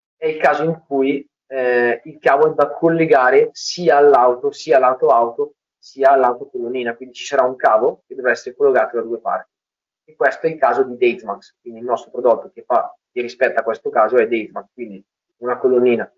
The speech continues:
con una socket, una presa socket senza cavo integrato, quindi uno per caricare a questa wallbox, con questa wallbox dovrà utilizzare il proprio cavo e collegarlo sia al, sia al lato wallbox che al lato macchina.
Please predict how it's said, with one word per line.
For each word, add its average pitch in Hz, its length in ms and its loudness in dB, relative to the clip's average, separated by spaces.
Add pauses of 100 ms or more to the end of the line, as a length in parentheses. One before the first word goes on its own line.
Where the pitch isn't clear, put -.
(180)
con 123 120 -6
una 127 140 -2
socket, 120 520 0
una 117 160 -6
presa 117 220 -4
socket 117 440 -2
senza 117 400 -4
cavo 113 200 0
integrato, 131 640 -2 (560)
quindi 117 260 -20 (140)
uno 131 200 -10
per 120 180 -4
caricare 123 680 0
a - 240 -14
questa 131 300 -4
wallbox, 123 680 2 (160)
con 127 140 -12
questa 123 280 -2
wallbox 120 360 0
dovrà 127 240 4
utilizzare 123 580 -2
il 156 180 -16
proprio 139 240 -10
cavo - 400 0 (240)
e 147 120 -20
collegarlo 131 560 2
sia 123 380 0
al, 110 240 -2
sia - 220 -2
al 123 60 2
lato 113 200 0
wallbox 123 480 0
che - 80 -10
al 113 60 -8
lato 110 180 -8
macchina. 110 420 -14